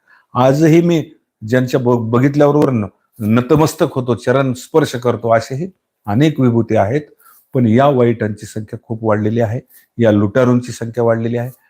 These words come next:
त्याच्यामुळं हा अत्यंत पवित्र असा संप्रदाय, ज्यांनी तुम्हाला मला बांधून ठेवलं, हा संप्रदाय आज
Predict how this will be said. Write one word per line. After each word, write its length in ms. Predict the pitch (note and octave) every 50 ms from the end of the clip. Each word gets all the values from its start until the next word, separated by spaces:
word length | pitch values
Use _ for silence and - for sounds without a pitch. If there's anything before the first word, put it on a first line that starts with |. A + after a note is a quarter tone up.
| _ _ _ _ -
त्याच्यामुळं 400 | B2 A2+ A#2 A2+ G2+ A2 A2 G#2
हा 140 | G#2+ A2+ A2+
अत्यंत 360 | A2 - - - B2 B2+ A#2+
पवित्र 480 | - A#2+ - B2 B2+ C3+ C3+ C3 B2
असा 240 | A#2 A2 A2 - A#2
संप्रदाय, 540 | G2+ - A2+ A2+ G#2+ A2 G#2+ - A2 G#2 G#2 - _ _ _ _ - -
ज्यांनी 220 | A2 A2+ A2 G#2+ G#2+
तुम्हाला 340 | G#2 - G#2+ A2 A2 A2
मला 200 | A2 A2 A2 G#2+
बांधून 420 | G#2+ G#2+ G#2+ G#2+ G#2+ B2 B2+ B2 B2
ठेवलं, 300 | - A2 G#2 G2+ G2+ G#2 - _ _ _ _ _ _
हा 120 | - - A2
संप्रदाय 560 | - - A2 F#2+ F#2+ A2 G#2 G#2 G#2+ G#2 G2+ - _ _ _ _ _ -
आज 220 | G#2+ G#2+ G2+ G2